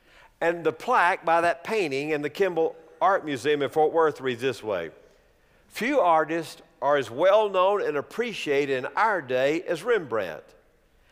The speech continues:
Yet at age fifty-seven, when he placed his signature on this picture, Rembrandt was judged by his contemporaries as being ar-,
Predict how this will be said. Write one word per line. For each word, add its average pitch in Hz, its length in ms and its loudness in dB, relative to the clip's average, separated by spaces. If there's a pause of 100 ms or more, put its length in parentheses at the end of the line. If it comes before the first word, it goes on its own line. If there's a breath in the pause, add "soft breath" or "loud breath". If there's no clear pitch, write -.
(260 soft breath)
Yet 175 220 2
at 170 160 2
age 233 320 2
fifty-seven, 165 840 -4 (520 soft breath)
when 175 120 0
he 185 60 4
placed 226 440 0
his 214 160 0
signature 175 800 -2
on 156 100 -2
this 147 160 -4
picture, 160 640 -4 (560 soft breath)
Rembrandt 160 680 2
was 139 160 -4
judged 175 380 2
by 170 160 4
his 165 120 0
contemporaries 160 920 0 (200 loud breath)
as 151 200 2
being 190 320 2
ar-, 143 280 0